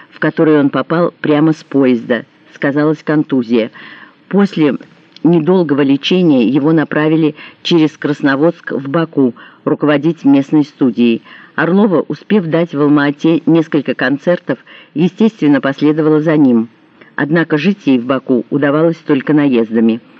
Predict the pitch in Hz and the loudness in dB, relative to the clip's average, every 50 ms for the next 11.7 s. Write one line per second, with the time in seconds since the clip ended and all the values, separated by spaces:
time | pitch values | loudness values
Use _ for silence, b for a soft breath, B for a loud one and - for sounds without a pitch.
0 | b b b b _ _ _ _ - 147 175 190 208 202 - - - 175 175 170 | b b b b _ _ _ _ -2 0 2 2 2 2 0 0 -2 -2 -2 -2
1 | B B B B B - 160 156 151 156 156 170 190 180 - - - - 156 147 | B B B B B -6 -4 -2 0 0 2 2 0 0 -2 -4 -4 -2 -2 -2
2 | 147 - - 151 143 - - 170 156 160 - - - 123 - - 143 135 123 170 | -2 -4 -6 -6 -6 -4 -4 -4 -4 -4 -4 -6 -6 -6 -4 -4 -4 -2 0 0
3 | 175 175 - - - _ - - 165 151 151 151 - - - 151 - - 147 - | 0 -2 -4 -10 -20 _ -4 0 2 2 2 2 -2 -4 -4 -2 -2 -4 -6 -8
4 | - - 165 156 143 139 127 127 123 123 B B B B B B B - 127 143 | -4 -2 -2 0 0 2 2 0 0 -2 B B B B B B B -4 0 2
5 | 165 165 165 160 156 156 151 151 151 127 120 123 117 117 120 117 B B B B | 2 2 2 0 -2 -2 0 0 0 2 2 2 2 2 0 -2 B B B B
6 | B B B B - 135 143 147 - - 160 156 160 147 160 - - - 147 135 | B B B B -2 -2 -2 -2 -2 -2 0 0 0 0 -2 -4 -6 -4 -4 -4
7 | 120 127 147 165 175 - - 151 - - 139 135 135 131 139 143 143 - - 131 | -2 -2 -4 -4 -4 -4 -6 -8 -2 0 2 2 4 2 2 0 0 0 -2 -4
8 | 147 - - 135 135 127 113 135 135 135 131 127 123 117 - - 170 175 175 156 | -4 -2 2 2 2 2 2 0 -2 0 0 0 0 -2 -2 -2 0 0 0 0
9 | - - 117 120 120 120 135 135 127 120 139 143 147 139 143 143 - - 127 113 | -2 -4 -10 -10 -6 -2 0 0 2 2 2 2 2 2 0 -2 -2 -2 -2 -2
10 | - - 110 - B B B B B B B B 156 170 120 131 147 143 135 120 | -2 -4 -6 -6 B B B B B B B B -6 -4 0 0 2 2 2 0
11 | 139 147 139 - 143 139 123 135 127 131 139 170 190 | -2 -4 -4 -2 -2 -2 -2 0 0 0 0 0 -2